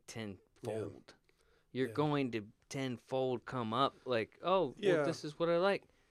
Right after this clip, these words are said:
Speaker 1: The whole time I was in
Speaker 2: That's
Speaker 1: college,
Speaker 2: awesome.
Speaker 1: they were like, "Why are you even doing engineering? <laughs> Why are you not singing and doing stand-up?" I was like, Oh, 'cause I had the ability to do engineering.
Speaker 2: 'Cause that shit doesn't
Speaker 1: I
Speaker 2: pay
Speaker 1: didn't wanna
Speaker 2: money.
Speaker 1: waste it, yeah.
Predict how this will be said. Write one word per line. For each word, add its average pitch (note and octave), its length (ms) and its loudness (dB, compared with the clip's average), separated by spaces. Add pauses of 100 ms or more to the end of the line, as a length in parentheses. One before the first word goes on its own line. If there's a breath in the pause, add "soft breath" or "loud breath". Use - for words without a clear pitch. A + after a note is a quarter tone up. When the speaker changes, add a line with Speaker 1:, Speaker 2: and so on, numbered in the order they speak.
(460 soft breath)
Speaker 1:
The D#3 100 0
whole F#3+ 180 4
time F#3+ 200 2
I F3+ 80 6
was E3 140 4
in D#3+ 60 0
Speaker 2:
That's D3 80 -4
Speaker 1:
college, D3 420 4
Speaker 2:
awesome. G2+ 220 -6
Speaker 1:
they C3+ 120 -2
were B2+ 140 0
like, A#2 340 -2
"Why D3+ 200 -10
are F3+ 40 -4
you G3 140 -2
even E3+ 160 -4
doing D#3 260 0
engineering? A2+ 480 -4
<laughs> - 380 -18
Why B2+ 160 0
are D#3 40 4
you E3 120 4
not D#3 200 4
singing C#3+ 440 2
and A#2+ 100 0
doing B2 220 2
stand-up?" A#2 540 -4
I A#2+ 40 -10
was - 100 -10
like, G#2+ 140 -8
Oh, G#3 460 -12 (460 loud breath)
'cause G3 160 6
I F3+ 80 6
had F3+ 200 4
the F3 100 6
ability E3 580 4
to F3+ 80 -2
do F3 160 4
engineering. F3+ 640 0 (120)
Speaker 2:
'Cause E3+ 200 0
that F#3+ 160 0
shit G3 180 4
doesn't F#3+ 280 -2
Speaker 1:
I - 40 -16
Speaker 2:
pay F#3+ 80 -2
Speaker 1:
didn't D#3+ 160 6
wanna F#3+ 160 4
Speaker 2:
money. - 140 6
Speaker 1:
waste C3 180 0
it, A2+ 100 -2
yeah. D#3+ 180 -2